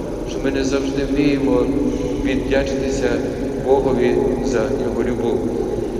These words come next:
Хоч з іншої сторони сказати так, любов Бога,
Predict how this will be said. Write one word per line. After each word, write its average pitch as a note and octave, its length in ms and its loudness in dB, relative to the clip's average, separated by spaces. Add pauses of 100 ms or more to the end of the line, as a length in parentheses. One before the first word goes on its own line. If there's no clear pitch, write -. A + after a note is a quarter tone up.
(120)
Хоч - 120 2
з - 120 -2
іншої E3+ 360 0
сторони D#3+ 400 2
сказати D#3 500 0
так, D3+ 180 0 (240)
любов D#3+ 320 4 (280)
Бога, D3+ 360 4